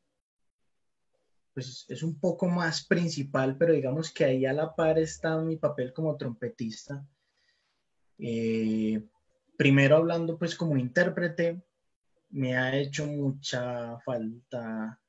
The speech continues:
compartir la energía con los otros músicos, porque,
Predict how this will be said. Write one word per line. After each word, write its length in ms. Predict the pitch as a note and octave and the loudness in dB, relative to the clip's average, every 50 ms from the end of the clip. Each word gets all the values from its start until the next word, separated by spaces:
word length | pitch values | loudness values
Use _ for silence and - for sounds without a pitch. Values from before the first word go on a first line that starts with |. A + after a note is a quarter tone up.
| _ _ _ _ _ _ _ _ _ | _ _ _ _ _ _ _ _ _
compartir 640 | - B2 A#2 A2 - A#2+ A2 A2 - A#2+ A#2 A2+ | -6 -6 -4 -4 -4 -8 -8 -8 -10 -10 -10 -8
la 120 | A#2+ A#2+ B2 | -8 -6 -6
energía 500 | B2+ B2+ A#2+ A2+ A2+ A#2+ A2+ A#2 A#2+ - | -4 -6 -6 -8 -8 -10 -10 -10 -12 -12
con 160 | - B2 A#2 | -10 -8 -6
los 160 | A2 A2 G#2+ | -6 -6 -6
otros 340 | A2+ G#2+ G#2+ - - A2+ A#2 | -6 -8 -8 -8 -8 -8 -6
músicos, 600 | A#2+ C3 C3 B2 A#2+ B2 A2+ _ - A2+ - _ _ _ _ _ _ _ _ _ _ _ _ _ _ _ | -6 -6 -6 -6 -8 -12 -18 _ -18 -20 -20 _ _ _ _ _ _ _ _ _ _ _ _ _ _ _
porque, 880 | - A2+ - - - - A2+ A2 G#2+ G#2+ G#2 G2+ G2+ G2+ G2+ G#2 G#2 - | -10 -10 -10 -10 -10 -8 -4 -4 -2 -4 -4 -6 -8 -10 -10 -12 -14 -16